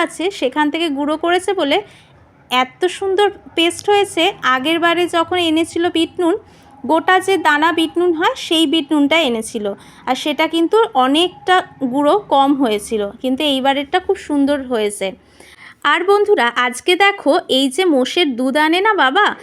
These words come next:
আগে কিছুদিন আগে দিদির জন্মদিনে যে পায়েস হয়েছিল, আমরা সবাই তো খেয়েছি, কিন্তু এত কিছু খাবারের মাঝখানে শানকে আর পায়েস খাওয়ানো হয়নি।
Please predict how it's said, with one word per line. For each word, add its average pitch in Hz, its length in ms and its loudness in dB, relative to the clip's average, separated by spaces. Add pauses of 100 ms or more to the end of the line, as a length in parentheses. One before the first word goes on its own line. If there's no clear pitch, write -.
(240)
আগে 254 340 0
কিছুদিন 370 500 0
আগে 370 240 2
দিদির 294 340 0
জন্মদিনে 311 600 2
যে 370 100 0
পায়েস 302 480 -2
হয়েছিল, 392 400 2 (100)
আমরা 262 340 2
সবাই 339 320 0
তো 370 140 -2
খেয়েছি, 339 500 -2
কিন্তু 285 360 -4 (120)
এত 226 240 -2
কিছু 311 300 -4
খাবারের 277 480 -2
মাঝখানে 349 480 -2
শানকে 254 500 -2
আর 302 120 2
পায়েস 226 360 -2
খাওয়ানো 254 380 0
হয়নি। 202 380 -2